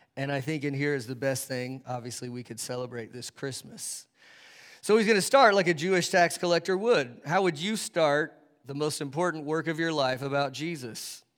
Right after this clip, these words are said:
Well, obviously, you would use a genealogy.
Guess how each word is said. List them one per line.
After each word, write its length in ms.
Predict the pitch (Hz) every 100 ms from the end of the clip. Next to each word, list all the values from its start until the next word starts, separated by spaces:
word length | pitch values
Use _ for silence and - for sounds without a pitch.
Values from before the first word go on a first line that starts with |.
| _ _ _ _ _ _ _
Well, 120 | 135
obviously, 600 | 151 202 165 151 131 143
you 200 | 156 135 131
would 180 | 143
use 500 | 127 123 139 170 - _ _ _ _ _ _ _ _ _ _ _ _ _ -
a 80 | 139
genealogy. 1000 | 131 165 170 165 180 160 127 135 -